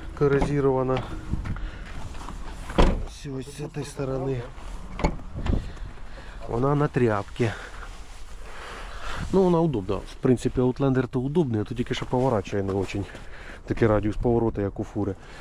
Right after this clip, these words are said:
Сядь за руль, попробуй, нравиться тобі чи не нравиться. На цій площадці ось обновочка інтересна. Е, гелік, ля, які фари інтересні, такі я ще й не бачив. Гелік,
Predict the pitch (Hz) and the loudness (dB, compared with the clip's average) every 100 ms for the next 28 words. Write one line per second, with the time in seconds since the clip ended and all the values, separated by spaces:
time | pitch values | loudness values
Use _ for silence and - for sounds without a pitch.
0 | - - - 175 117 123 113 113 - 117 | -14 -14 2 2 6 6 6 2 -2 -4
1 | 101 107 117 104 - 107 101 113 110 120 | -2 0 0 0 -4 -4 -2 0 2 2
2 | 107 - - - - - - - - - | 0 0 -4 -4 -6 -6 -8 -6 -4 -2
3 | - 117 110 117 - 127 117 127 107 123 | 2 4 6 4 4 4 4 2 2 2
4 | 113 131 123 139 113 - 117 107 104 113 | 2 2 4 6 6 4 4 2 4 4
5 | 110 98 113 101 - - - - - 101 | 4 4 2 0 -2 -6 -6 -6 0 2
6 | 104 101 101 101 135 107 - - - 110 | 4 4 4 6 6 6 2 -4 -6 2
7 | 110 95 95 - 143 143 110 117 104 - | 2 2 0 2 4 4 4 4 4 2
8 | 101 117 127 113 - 117 110 110 104 92 | -2 0 2 2 4 2 4 4 2 0
9 | 101 87 - - - - - - 131 135 | -2 -4 -6 -8 -8 -6 -2 2 4 4